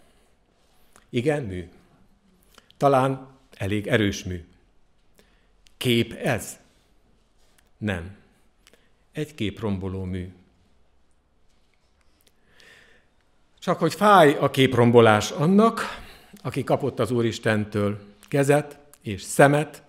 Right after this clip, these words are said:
és agyat ahhoz, hogy képet készítsen az ő dicsőségére. Képet készítettem, de még mindig nem az ő dicsőségére.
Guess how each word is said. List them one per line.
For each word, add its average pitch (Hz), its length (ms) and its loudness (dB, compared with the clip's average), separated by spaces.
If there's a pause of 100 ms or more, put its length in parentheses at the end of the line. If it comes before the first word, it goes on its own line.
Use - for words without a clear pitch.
(200)
és - 200 -14
agyat 165 400 -4
ahhoz, 151 540 0 (920)
hogy 101 220 -12
képet 156 400 -6
készítsen 123 540 -8
az 110 120 -6
ő 123 80 -2
dicsőségére. 110 840 -8 (1160)
Képet 139 340 0
készítettem, 147 840 -2 (1300)
de 131 140 -4
még 117 140 -4
mindig 104 300 -6
nem 101 160 -4
az 101 120 -6
ő 101 80 -4
dicsőségére. 98 920 -10